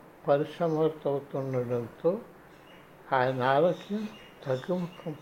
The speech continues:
పట్టిందని నాకు తోచింది. అది గమనించి, "నేను మీకు ఏ విధంగా సహాయపడగలనని?" అడిగా. తనకు నిర్ణయించిన సమయం కన్నా ఎక్కువ సమయం తీసుకున్నానని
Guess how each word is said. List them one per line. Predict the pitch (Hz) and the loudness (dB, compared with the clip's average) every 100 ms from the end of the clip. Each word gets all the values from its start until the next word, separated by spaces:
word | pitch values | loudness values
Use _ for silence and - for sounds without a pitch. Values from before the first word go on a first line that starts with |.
| 143 | -2
పట్టిందని | 135 - 131 135 135 156 - - - - - - - | -2 -4 -4 -4 -4 -6 -12 -18 -20 -20 -20 -14 -6
నాకు | 139 139 - 190 - | -6 -6 -12 -16 -12
తోచింది. | 123 117 - 139 107 101 101 - - - - - - - - - - - | -10 -10 -12 -10 -10 -10 -16 -18 -20 -20 -20 -20 -20 -20 -20 -20 -14 0
అది | 131 139 | 2 2
గమనించి, | 131 143 143 151 190 175 - 240 208 202 - - - - - - - - 156 | 2 2 2 2 0 -2 -6 -4 -4 -6 -14 -20 -20 -20 -20 -20 -20 -12 -2
"నేను | 147 143 143 | 0 2 2
మీకు | 139 123 - | 0 -2 4
ఏ | 151 | 6
విధంగా | 202 214 - 208 214 214 208 - - | 6 2 0 0 2 0 0 -6 0
సహాయపడగలనని?" | 160 - 147 156 151 143 135 135 143 135 139 139 | 0 2 4 4 4 2 2 2 0 0 -2 0
అడిగా. | 127 123 - 143 151 160 - - - - - - - - - | 0 -2 -4 -4 -4 -6 -18 -20 -20 -20 -20 -20 -20 -20 -2
తనకు | 147 143 143 147 | 2 2 2 2
నిర్ణయించిన | 135 139 160 185 226 220 202 180 | 2 2 2 2 0 -2 -4 -4
సమయం | - 151 143 143 151 151 - 165 | -2 0 2 2 0 -2 -6 -4
కన్నా | 151 156 156 - - - - - | 0 0 -2 -6 -16 -20 -20 -8
ఎక్కువ | 143 - - 226 - | -8 -8 -6 -6 -2
సమయం | 185 165 156 147 | 0 2 2 0
తీసుకున్నానని | 147 135 135 - - 139 139 135 127 135 | -2 -6 -6 -8 -8 -2 0 0 0 -2